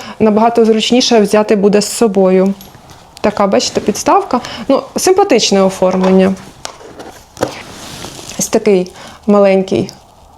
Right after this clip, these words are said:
Так, про ніч, е, в французьких Альпах, та, я закінчила. А до, а куди наносити? Я ж зараз буду пахнути всім, чим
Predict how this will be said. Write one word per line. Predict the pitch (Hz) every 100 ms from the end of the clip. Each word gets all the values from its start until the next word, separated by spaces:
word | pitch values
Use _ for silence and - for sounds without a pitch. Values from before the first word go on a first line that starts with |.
| - - - - - - - - - - - - - -
Так, | 214 190 -
про | 233 247
ніч, | 311 302 -
е, | 233 226 220 -
в |
французьких | 196 240 240 240 247 -
Альпах, | 196 185 190 -
та, | 254
я | 269
закінчила. | 208 - 208 196 - 196 190
А |
до, | 196 214
а | 208
куди | 226 233
наносити? | 294 277 208 190 196 -
Я | 214 226
ж | 226
зараз | 233 233
буду | 220 226
пахнути | 233 262 262 233 220
всім, | 214 240 233
чим | 247